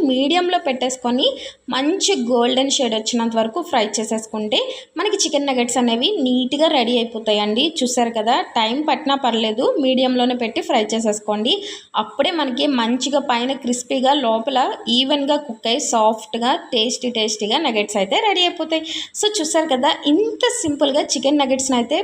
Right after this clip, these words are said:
ప్రిపేర్ చేసేయచ్చు. And చిన్నపిల్లలు అయితే చాలా ఇష్టంగా తింటారు. కొంచెం ఇట్లా డిఫరెంట్గా మనం ఆలోచించి ఏమైనా స్నాక్స్ ప్రిపేర్ చేసి పెడితే చిన్నపిల్లలు ఇష్టంగా తినడానికైతే ప్రయత్నిస్తారు కదా. So, ఇంతే అండి.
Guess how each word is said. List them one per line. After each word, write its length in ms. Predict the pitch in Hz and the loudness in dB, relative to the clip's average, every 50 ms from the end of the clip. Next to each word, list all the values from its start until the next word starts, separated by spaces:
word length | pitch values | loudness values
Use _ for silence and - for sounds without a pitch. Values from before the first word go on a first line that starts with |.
| - - | -2 -4
ప్రిపేర్ 280 | 262 254 - 247 247 - - | -4 -2 0 -2 -2 0 -2
చేసేయచ్చు. 500 | 233 233 247 226 220 214 214 - - 262 - - 254 | -4 -2 0 0 0 0 0 -2 -2 -2 -2 -2 0
And 160 | 247 240 233 - | 0 0 0 0
చిన్నపిల్లలు 460 | 240 214 240 262 269 302 285 277 277 269 | -2 0 0 0 2 2 2 2 2 2
అయితే 160 | 262 269 294 285 - 294 | 2 0 -2 -2 0 0
చాలా 320 | 247 226 226 240 269 285 294 277 262 | 0 2 2 2 2 2 0 0 -2
ఇష్టంగా 340 | 262 - 262 254 254 254 240 254 | -4 -4 -4 -2 -2 -2 0 2
తింటారు. 340 | 247 240 233 233 226 269 - - - - - - _ - | 2 2 2 2 2 2 0 -2 -6 -12 -12 -12 _ -2
కొంచెం 240 | 381 392 392 427 403 381 | -2 0 2 2 2 2
ఇట్లా 180 | - 320 320 330 247 - - | 2 0 0 0 0 0 -4
డిఫరెంట్గా 540 | - - - 359 392 403 392 415 403 403 392 370 | -4 -4 -2 0 0 0 2 2 2 2 2 0
మనం 160 | 349 330 349 339 - 254 247 | 0 0 -2 -2 0 2 2
ఆలోచించి 480 | 247 269 311 311 311 311 - - - 311 285 269 | 4 4 2 2 0 -2 -2 -2 0 0 2 2
ఏమైనా 260 | 254 254 262 254 254 254 | 2 2 0 0 0 -2
స్నాక్స్ 360 | - 262 247 254 254 - - - | -2 -4 -4 -4 -4 -6 -6 -6
ప్రిపేర్ 320 | 269 254 277 285 285 285 277 | -4 -2 0 0 0 2 0
చేసి 160 | 269 269 - 254 | -2 -2 -2 -4
పెడితే 240 | 233 226 226 285 330 440 427 - | -4 -4 -2 -2 -2 -2 -2 -2
చిన్నపిల్లలు 420 | 302 254 247 247 262 254 240 247 - - 233 | 0 0 0 2 2 2 2 0 0 -2 -6
ఇష్టంగా 300 | - - 247 247 262 269 269 | -4 -4 -2 -2 -2 0 0
తినడానికైతే 560 | 262 247 240 233 226 226 226 220 220 220 277 339 - 254 | 2 2 2 2 0 0 0 -2 0 0 0 0 0 0
ప్రయత్నిస్తారు 600 | 208 196 202 - 220 214 214 - 214 196 196 196 196 | -2 -2 -2 -2 -4 -4 -4 -2 -2 -2 -2 -2 0
కదా. 180 | 196 214 254 453 494 - - - - - - - - - | 0 2 2 0 0 -4 -12 -14 -14 -14 -12 -6 -2 2
So, 80 | 320 302 285 - - - 320 | 2 2 2 0 -2 0 2
ఇంతే 200 | 330 302 294 247 226 226 | 2 4 4 2 2 2
అండి. 220 | 226 233 262 359 | 0 -2 0 0